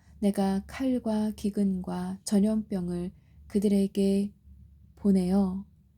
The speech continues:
그들에게 상하여 먹을 수 없는 몹쓸 무화과 같게 하겠고, 내가 칼과 기근과 전염병으로 그들을 뒤따르게 하며 그들을 세계 여러 나라 가운데에 흩어 학대를 당하게 할 것이며,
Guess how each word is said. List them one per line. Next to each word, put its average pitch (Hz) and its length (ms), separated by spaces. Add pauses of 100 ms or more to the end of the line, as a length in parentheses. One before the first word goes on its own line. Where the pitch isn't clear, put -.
(300)
그들에게 214 640
상하여 202 540
먹을 190 300
수 226 160
없는 202 400
몹쓸 196 480
무화과 202 460
같게 196 400
하겠고, 185 760 (580)
내가 202 380
칼과 240 600
기근과 196 680
전염병으로 185 960 (280)
그들을 190 440
뒤따르게 208 600
하며 180 460 (640)
그들을 196 500
세계 254 460
여러 202 260
나라 208 320
가운데에 190 600
흩어 190 580 (260)
학대를 240 540
당하게 196 400
할 208 220
것이며, 190 640